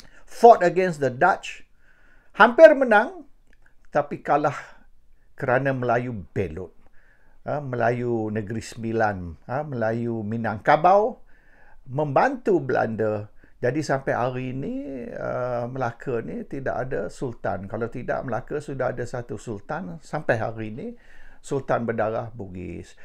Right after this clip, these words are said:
So, nak kata saya ni penghasut, saya ni memecah belahkan Melayu, no. Pasal saya tahu orang Melayu ni memang, uh,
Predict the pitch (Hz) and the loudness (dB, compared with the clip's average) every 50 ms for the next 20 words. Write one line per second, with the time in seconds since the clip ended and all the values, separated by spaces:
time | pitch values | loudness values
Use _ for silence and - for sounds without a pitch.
0 | - - - - - - - 214 214 214 214 208 208 202 220 220 - 185 214 214 | -18 -18 -18 -20 -18 -2 2 6 6 8 8 6 6 6 4 4 4 4 2 2
1 | 214 - 233 226 202 - - 208 214 208 202 202 196 196 196 196 - 190 180 160 | 4 6 4 4 4 4 4 4 6 8 8 6 6 4 0 0 0 -2 -2 0
2 | 147 147 131 - - - - 190 180 180 170 - - - - - - 135 139 151 | 0 0 0 -2 -2 -2 0 2 2 2 2 0 -4 -12 -12 -2 2 2 2 4
3 | 151 147 143 143 139 139 143 147 147 147 147 147 143 139 139 139 135 131 - - | 4 4 6 6 4 4 2 -2 -4 -4 -4 -4 -4 -4 -2 -2 -2 -4 -2 -4
4 | 143 127 131 139 139 139 127 123 - - 120 127 131 131 120 135 139 139 143 - | -4 -4 -4 -4 -2 -2 -2 -2 -4 -6 -8 -6 -2 0 0 0 0 -2 -4 -6
5 | - - - - - - - - - - - - - - - - - 101 95 92 | -8 -10 -12 -8 -6 -6 -6 -6 -8 -10 -12 -14 -14 -16 -16 -14 -12 -10 -10 -10
6 | 95 98 - - - - - - - - - - - - - - - - 113 107 | -12 -14 -18 -20 -20 -14 -12 -12 -12 -12 -14 -16 -18 -20 -20 -20 -12 -10 -8 -6
7 | - - 120 113 - - 117 127 139 127 123 120 - 117 117 120 110 107 113 117 | -4 -4 -6 -4 -2 0 0 2 2 2 0 0 2 0 0 0 0 0 0 0
8 | 120 117 120 127 117 117 120 117 117 120 127 135 143 139 139 123 117 117 120 127 | 0 -2 -2 -2 -2 -2 -2 -2 -4 -6 -6 -8 -8 -10 -8 -6 -6 -6 -6 -4
9 | 127 131 139 156 156 127 107 110 143 170 160 - - - - - - - - - | -6 -4 -2 0 0 0 0 -4 -8 -10 -12 -14 -16 -18 -16 -16 -14 -14 -12 -12
10 | - - - - - - 127 123 123 120 117 117 117 113 110 110 110 110 | -12 -12 -12 -12 -10 -6 -4 0 2 2 4 4 4 4 4 2 2 0